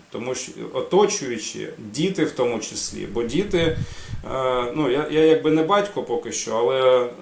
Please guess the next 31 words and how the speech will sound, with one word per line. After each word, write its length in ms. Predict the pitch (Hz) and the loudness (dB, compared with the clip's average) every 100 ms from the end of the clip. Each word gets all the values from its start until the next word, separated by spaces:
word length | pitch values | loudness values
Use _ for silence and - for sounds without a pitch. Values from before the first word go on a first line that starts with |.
| 123 | -4
е, 420 | 113 113 113 113 104 - | -2 -2 -4 -6 -10 -8
педагог 460 | 135 131 131 147 131 | -4 0 2 0 -2
со 160 | 143 131 | -6 -6
стажем, 500 | - 175 147 113 107 | -2 0 0 -2 -4
бо 120 | 113 | -6
в 40 | |
мене, 580 | 117 117 113 110 110 110 117 | -4 -4 -4 -2 -4 -6 -4
я 300 | 117 110 113 - 117 - | 0 0 0 -6 -8 -6
вважатим 480 | 120 120 117 117 120 | -2 2 2 0 -2
в 40 | |
лагері 320 | 160 123 113 | 0 0 -4
працював, 600 | - 104 - 107 104 98 - | -6 -8 -8 -6 -4 -6 -10
і 200 | 107 110 110 - - - - - 202 | -10 -10 -12 -14 -18 -18 -14 0 2
<clears throat> 40 | 175 - - - _ _ _ - - | 2 0 -8 -20 _ _ _ -16 -6
я 120 | 127 | -2
точно 360 | - 165 147 139 | 2 2 2 0
впевнений, 580 | - 170 170 139 120 107 | 4 4 4 2 -2 -4
що 460 | - 131 127 123 120 - - - - - - _ - | -4 2 4 4 -2 -14 -20 -20 -20 -20 -20 _ -2
коли 340 | 135 151 170 | 2 4 4
ти 560 | 160 151 147 147 143 131 135 | 2 0 2 4 2 2 0
людям, 340 | 147 139 139 - | 2 2 0 0
ну, 140 | 151 127 | -2 0
дітям 340 | 151 143 120 | -2 -2 -2
вказуєш, 540 | - 180 196 151 120 | -2 0 2 2 0
що 160 | - 117 | -2 -6
їм 140 | 113 | -4
робити, 440 | 110 101 98 - 104 | -4 -2 -4 -6 -8
нічого 340 | 120 156 151 131 | -8 0 2 2
робитись 420 | 123 131 123 104 | 0 0 -4 -8
не 100 | 113 | -8
буде. 300 | 101 98 | -8 -10